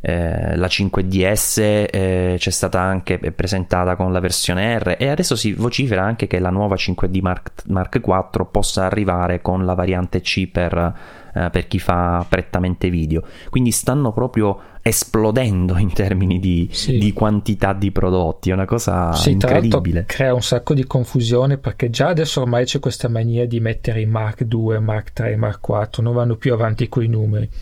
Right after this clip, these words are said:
Speaker 2: Poi cominciano a metterci le C e le S per una differenza poi alla fine minima,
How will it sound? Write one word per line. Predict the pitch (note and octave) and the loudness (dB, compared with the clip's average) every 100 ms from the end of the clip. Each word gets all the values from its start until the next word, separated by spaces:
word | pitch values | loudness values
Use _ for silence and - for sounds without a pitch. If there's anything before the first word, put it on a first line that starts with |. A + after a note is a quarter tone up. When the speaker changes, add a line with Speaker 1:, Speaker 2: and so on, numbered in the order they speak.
| - - - | -12 -14 -8
Speaker 2:
Poi | - E3 | -2 0
cominciano | E3 C#3 C3 C3 | 4 2 2 2
a | B2 | 2
metterci | B2+ - B2+ - | 2 0 -2 0
le | B2+ | 0
C | B2 - C#3 C#3 | 0 0 2 4
e | C3 | 4
le | A#2+ A#2+ C#3+ | 4 4 2
S | C#3 - C#3+ | 0 -2 -2
per | - G#2+ - - - _ _ _ - - | -2 -4 -8 -20 -20 _ _ _ -8 -2
una | B2 | 0
differenza | B2+ - B2+ B2 B2 C3 | 0 0 0 2 0 -4
poi | - A#2+ | -2 0
alla | A2+ | 0
fine | G#2+ - A#2 | 0 0 0
minima, | A2+ A#2+ B2 A#2 A2+ | 2 2 2 0 0